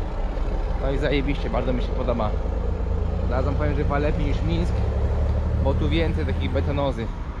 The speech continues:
Mam taki billboard, tylko muszę do niego podejść, kawałeczek mam. No. Zobaczcie sobie. Em,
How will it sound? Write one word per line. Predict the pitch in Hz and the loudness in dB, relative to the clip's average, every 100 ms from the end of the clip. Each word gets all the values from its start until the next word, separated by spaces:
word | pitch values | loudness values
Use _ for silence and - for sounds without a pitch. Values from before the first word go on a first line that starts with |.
| - - - - - | -6 -6 -6 -6 -4
Mam | 127 123 | -2 -2
taki | 135 - | -2 0
billboard, | - 170 127 151 185 - - - - - - - - - - | 0 0 0 0 0 -4 -4 -2 -2 -2 -2 -2 -2 -2 -2
tylko | - 123 | -2 -2
muszę | 131 131 | -2 0
do | 131 | 0
niego | 135 131 | 0 -2
podejść, | 120 131 113 - | 0 0 -2 -2
kawałeczek | 113 110 113 107 - | -4 -2 -2 -2 -4
mam. | 117 139 135 - - - - - - - - - - - - - | -2 -2 -4 -4 -2 -2 -2 -4 -2 -2 -2 -2 0 0 0 -2
No. | 123 113 120 - - - - - - - - - - - 139 - - - | 0 0 -2 -2 -2 -2 -2 -4 -4 -2 -2 -2 -2 -2 -2 -2 -2 -2
Zobaczcie | 113 113 117 - | 0 0 0 -2
sobie. | - - - - - - - - - - - - - - - - - | -2 -2 -2 -2 -2 -2 -2 0 -2 -2 -2 0 -2 -2 -2 -2 0
Em, | 101 101 101 | 0 -2 -2